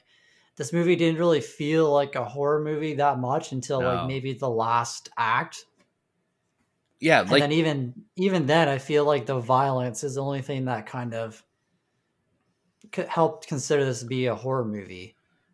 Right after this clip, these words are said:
Speaker 2: Yeah, like, as I was watching it, I, like, it was more like a sci-fi drama to me. Besides
Speaker 1: Yes.
Speaker 2: that, that opening scene, like you said, and, like, maybe the last, like, fifteen, twenty minutes.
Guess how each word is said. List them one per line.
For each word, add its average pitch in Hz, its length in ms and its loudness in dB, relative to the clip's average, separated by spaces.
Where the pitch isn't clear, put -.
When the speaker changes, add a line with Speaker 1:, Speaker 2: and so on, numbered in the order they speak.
Speaker 2:
Yeah, 98 520 0
like, 120 200 0
as 131 220 2
I 175 60 6
was 151 200 2
watching 107 380 0
it, 120 100 0
I, 104 200 -2
like, - 280 -12
it 123 200 -6
was 135 280 -4
more 117 340 -2
like 139 160 -4
a 131 40 -6
sci-fi 107 520 -2
drama 95 420 -6
to - 200 -18
me. 73 320 -16
Besides 110 640 0
Speaker 1:
Yes. 110 120 -4
Speaker 2:
that, 101 220 2
that 98 180 -2
opening 107 380 -4
scene, 107 240 -8
like 92 220 -8
you 98 120 -8
said, 95 260 -8
and, 90 100 -10
like, 85 240 -12
maybe 107 140 -4
the 104 120 -4
last, 92 280 -4
like, 90 140 -12
fifteen, 101 520 -10
twenty 95 340 -10
minutes. 87 640 -12